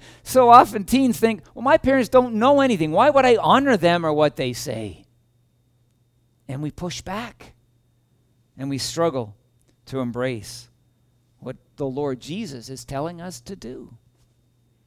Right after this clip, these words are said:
You see, time and time again, when Jesus speaks, there's a collision between the voice of God and human reason. Well,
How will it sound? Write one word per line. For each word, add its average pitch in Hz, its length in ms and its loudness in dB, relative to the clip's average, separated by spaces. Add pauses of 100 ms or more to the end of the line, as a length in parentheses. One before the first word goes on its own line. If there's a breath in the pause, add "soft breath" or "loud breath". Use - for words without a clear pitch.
(160)
You 135 80 -12
see, 190 180 -4
time 185 360 2
and 180 80 -6
time 180 240 0
again, 139 500 -2 (540 soft breath)
when 127 160 -10
Jesus 143 360 -6
speaks, - 460 -10 (400)
there's 123 180 -14
a 123 60 -12
collision 143 480 -4
between 123 380 -10
the 120 60 -10
voice 143 360 -8
of 117 160 -14
God 139 400 -10
and 113 140 -16
human 123 280 -10
reason. 117 380 -12 (1900)
Well, 196 420 4